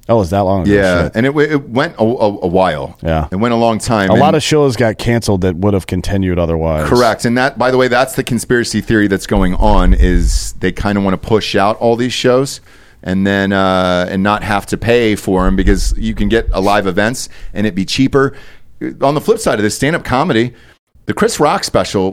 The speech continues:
Speaker 2: that was live was a massive success.
Speaker 1: Mm.
Speaker 2: That was the highest rated special they've ever had in the history of Netflix. Massive, massive success. You might start seeing more shit like that, which I don't mind. That would be fucking fun.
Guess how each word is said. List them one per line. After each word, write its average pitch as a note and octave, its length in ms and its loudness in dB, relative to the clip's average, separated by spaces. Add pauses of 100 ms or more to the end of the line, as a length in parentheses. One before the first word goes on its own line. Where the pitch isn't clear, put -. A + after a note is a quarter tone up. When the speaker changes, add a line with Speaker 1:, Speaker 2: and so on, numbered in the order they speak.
Speaker 2:
that G2 100 0
was E2+ 140 -6
live F2+ 260 0
was F#2 140 -4
a F2+ 80 -2
massive G2+ 640 -2
success. E2+ 440 -4
Speaker 1:
Mm. D#2 40 -4
Speaker 2:
That G#2 100 0
was A2+ 100 0
the A#2+ 80 -2
highest C#3 340 0
rated B2+ 280 0
special A#2+ 400 -2
they've G2+ 120 2
ever G2+ 200 0
had F#2+ 140 2
in F2+ 40 -4
the F2 80 -2
history E2+ 300 -4
of E2+ 60 -4
Netflix. A2 520 -4 (500)
Massive, C#3 480 0
massive A#2 380 -2
success. - 560 -2
You B2 80 0
might F3+ 220 0
start D3 240 0
seeing A#2+ 200 0
more A2+ 200 0
shit - 240 -2
like F2 160 0
that, D#3 200 0
which - 140 -8
I - 80 -6
don't D2 140 -12
mind. C2 260 -10
That - 180 0
would C3+ 120 -2
be D#2 80 -8
fucking C#2+ 320 -6
fun. F2 320 -6